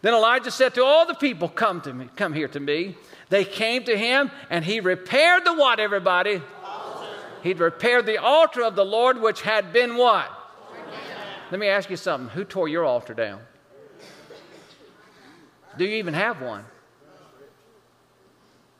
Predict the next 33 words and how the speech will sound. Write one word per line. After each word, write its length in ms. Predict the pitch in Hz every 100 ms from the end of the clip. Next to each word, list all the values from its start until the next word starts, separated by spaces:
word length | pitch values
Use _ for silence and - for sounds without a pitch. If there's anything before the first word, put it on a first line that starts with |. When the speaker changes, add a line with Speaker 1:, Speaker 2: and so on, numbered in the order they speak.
| _ _ -
Speaker 1:
You 100 | 147
gotta 220 | 190 214
have 220 | 208 247
an 80 | 226
altar. 380 | 226 247 - - _ _ _ _ _ _ _ _ _ _ - - -
Elijah 380 | 165 196 220 190
took 240 | 208 196
twelve 380 | - 208 208 190
stones, 340 | 220 196 185
one 180 | 175 202
from 160 | 185 185
each 140 | 190
of 80 | 175
the 80 | 175
tribes 380 | - 196 185 160
descending 340 | - 208 202
from 160 | 185 156
Jacob, 400 | 196 196 123 113 - - _
to 120 | 214 175
whom 320 | 202 269 294
the 100 | 185
word 200 | 165 226
of 60 |
the 60 | 202
Lord 320 | 170 190 214
had 200 | 175 -
come, 420 | - 202 156 123 131 - - -
saying, 500 | - 247 247 147 131 - - - 113
"Your 240 | 117 190
name 420 | 247 240 180 127 120
shall 300 | - 147 139
be 220 | 165 175
Israel." 360 | 226 156 120